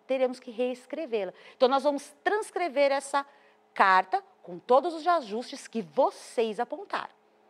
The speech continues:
certo? Aguardo todo mundo pra nós fazermos isso. Vamos ver se eles já apontaram os erros, tem que arrumar. Essa revisão mostra o quanto você tem aprendido com todas as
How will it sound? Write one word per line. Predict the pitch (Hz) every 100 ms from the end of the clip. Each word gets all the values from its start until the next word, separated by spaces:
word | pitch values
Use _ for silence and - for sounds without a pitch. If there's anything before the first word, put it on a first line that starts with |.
| _ _ - _
certo? | - 269 - -
Aguardo | 208 202 226 269 330
todo | - 311 339 427
mundo | 359 330 320 339 339 381 453 - - - _ -
pra | 254 277
nós | 294 339
fazermos | 339 311 339 415 392
isso. | 285
Vamos | 294 277
ver | 277
se |
eles | 269
já | 214
apontaram | 254 277 269 302 320 370
os | 311
erros, | 330 349 427 -
tem | 208 139
que | 135
arrumar. | 160 294 494 190 - _ _ - - - - -
Essa | 247 330
revisão | 349 339 370 269 320 359
mostra | 311 285 339 349
o |
quanto | - 320 381
você | 359 349 330 302
tem | 233
aprendido | 208 202 254 269 311 330 349
com | - 370
todas | 330 311 311 285
as | 330 330